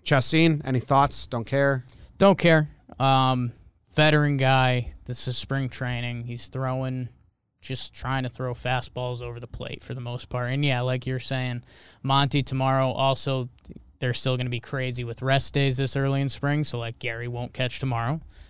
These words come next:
Speaker 2: And then he'll catch Wednesday with Klubot on the mound, who's also the new pitcher. So,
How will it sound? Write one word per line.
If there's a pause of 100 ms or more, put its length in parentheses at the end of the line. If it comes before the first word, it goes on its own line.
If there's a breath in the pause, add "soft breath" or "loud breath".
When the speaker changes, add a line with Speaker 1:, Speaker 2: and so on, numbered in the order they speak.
(260 soft breath)
Speaker 2:
And
then
he'll
catch
Wednesday
with
Klubot
on
the
mound,
who's
also
the
new
pitcher.
So,